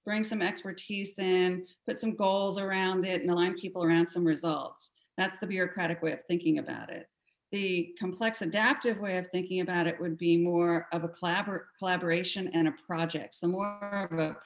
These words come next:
project task force that implies more fluidity and more dynamism. So a, a s-, a department could work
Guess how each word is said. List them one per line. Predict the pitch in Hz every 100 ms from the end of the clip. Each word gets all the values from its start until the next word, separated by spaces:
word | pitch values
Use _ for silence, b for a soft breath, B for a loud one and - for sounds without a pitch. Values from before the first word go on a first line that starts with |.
| -
project | 185 190 180 175 170 -
task | 180 185 175 -
force | 170 160 - b b b -
that | 190
implies | 185 370 - 220 226 240 208
more | 196 190 185
fluidity | 185 175 170 175 190 233 240 247 -
and | 185
more | 180 175
dynamism. | - 170 156 147 147 143 135 135 160 _ _ _ -
So | 185 180 180 180 B B -
a, | 185 180 -
a |
s-, | 196 - - -
a | 190 180
department | 170 185 269 294 277
could | 262
work | 170 180 277 -